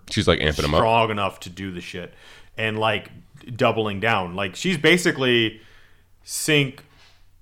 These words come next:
Speaker 1: But I don't think that's
Speaker 2: but
Speaker 1: how her power
Speaker 2: stronger.
Speaker 1: works. Like, she can do some other people's powers stronger, but can she make your power stronger?
Speaker 2: Yes. That's, that is literally her function in the five.
Speaker 1: She
Speaker 2: Is that
Speaker 1: amplifies everybody?
Speaker 2: Yeah, she boosts everyone's power at once. She's basically,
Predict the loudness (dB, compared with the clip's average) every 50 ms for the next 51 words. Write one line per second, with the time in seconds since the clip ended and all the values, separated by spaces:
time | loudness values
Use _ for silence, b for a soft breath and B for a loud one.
0 | _ _ _ _ -2 2 2 2 4 2 0 0 2 2 4 4 6 6 4 4
1 | 4 4 4 6 6 6 4 4 4 2 0 -4 -8 -10 -12 -12 -14 -18 -18 -6
2 | 0 2 2 2 2 0 0 4 4 4 6 6 4 2 4 4 2 2 2 0
3 | -4 -6 0 2 4 4 4 4 2 2 2 0 -2 -2 0 2 2 2 2 0
4 | -2 -2 -2 0 0 0 2 0 0 0 -2 -4 -4 -4 -4 -2 0 0 2 2
5 | 2 0 -2 -4 -4 -2 0 0 2 4 4 4 4 2 0 -2 -2 -2 2 4
6 | 4 2 2 -2 -8 -10 -12 -14 -18 -20 _ _ -20 -20 -20 -20 -20 _ _ _
7 | 0 0 0 0 -2 2 4 4 6 6 4 2 0 -2 -4 -4 2 4 6 6
8 | 6 6 4 4 2 0 0 0 -2 -2 -4 -4 -6 -8 -8 -8 -8 -6 -2 -2
9 | -2 -2 -6 -10 -20 -20 -20 _ B B B B B B B B -2 2 4 4
10 | 4 4 4 6 6 6 6 6 4 2 2 4 4 2 2 0 -2 -2 -2 -2
11 | -2 -2 -4 -8 -6 -4 -2 -2 -2 -2 -2 -2 -2 -2 -2 -6 -4 -2 0 0
12 | 0 0 -2 -4 -6 -6 -6 -6 -6 -6 -6 -6 -4 -2 -2 0 0 0 -2 -2
13 | 0 2 2 0 0